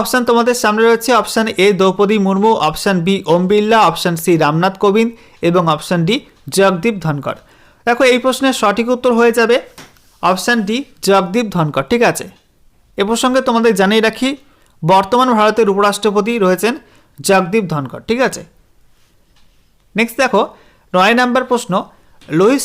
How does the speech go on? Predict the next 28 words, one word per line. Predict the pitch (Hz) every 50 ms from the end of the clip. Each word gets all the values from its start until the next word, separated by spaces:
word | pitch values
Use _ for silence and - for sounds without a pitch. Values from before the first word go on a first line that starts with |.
| -
সাগরে | 247 220 208 214 214 226 233 - - - _ _ - -
শিপিং | - 233 233 233 277 269 247 226
নিরাপদ | 214 214 208 208 226 220 220 - -
করতে | 180 165 170 - 180 220 269 - _ _ _ _ _ -
কোন | 226 269 285 294 247 196
দেশ | 196 220 220 220 - - 170
অপারেশন | 175 170 208 233 233 233 - 240 240 240 240 233 - _ - _ _
প্রসপারিটি | 190 190 196 196 - 247 240 233 226 226 233 254 285 - _ _ _ _ _ _ _ _ _ _
গার্জিয়ান | 156 156 185 196 208 208 214 233 233 240 254 262 - _ _ - 165
লঞ্চ | 175 185 202 190 - -
করলো? | 151 131 - - - - _ _ _ _ - - - - - _ _ _ _ _ _ _ _ _ _ _ _ _
দেখো | 208 208 208 226 220
অপশন | 214 214 - 262 262 254 - 214
এ | 220 226 190 196
জাপান, | 190 185 185 - 214 240 240 220 185
অপশন | 185 - - 208 196 190
বি | 202 202 175 151
রাশিয়া, | 147 160 - - 208 214 226 214 180
অপশন | - - - 190 180 175 -
সি | - 208 233 269 - - _ _ _ _ _ _ -
আমেরিকা | 156 165 190 202 214 226 214 220 233 247 254 247 - - _ _ _ _ -
এবং | 175 190 208 196 185
অপশন | 175 160 - - 208 196 185 175
ডি | 233 247 226 -
চীন। | 202 170 131 - - _ _ _ - - - - - _ _ _ _ _
তো | - 220 240
দেখো | 262 254 277 269 - - 196
এই | 233